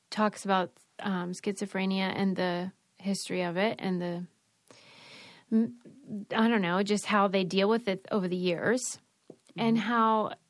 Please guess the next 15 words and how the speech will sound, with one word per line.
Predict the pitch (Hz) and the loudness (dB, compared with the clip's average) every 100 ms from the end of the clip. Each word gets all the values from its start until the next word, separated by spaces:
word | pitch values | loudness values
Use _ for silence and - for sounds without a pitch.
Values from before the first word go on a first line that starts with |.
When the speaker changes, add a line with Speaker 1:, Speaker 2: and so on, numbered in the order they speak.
| _ | _
Speaker 1:
it | 233 240 | 2 4
talked | 247 277 302 | 4 4 4
about | 269 214 185 - | 0 2 4 2
how | 196 196 185 - _ | 4 4 2 -4 _
people | - 233 240 262 | -2 0 4 4
in | 254 220 214 214 | 4 2 2 2
the | |
mental | 202 185 185 | 2 0 -2
health | 175 190 185 | 0 2 2
field | - - 233 247 208 165 175 214 262 - _ _ _ _ | -2 -8 0 2 4 2 0 0 -4 -10 _ _ _ _
tend | - 220 220 226 233 | -2 2 4 4 2
to | 247 | 2
go | 202 190 | 4 4
into, | 190 185 185 196 | 2 0 0 -2
like, | 180 165 170 | -2 -2 -6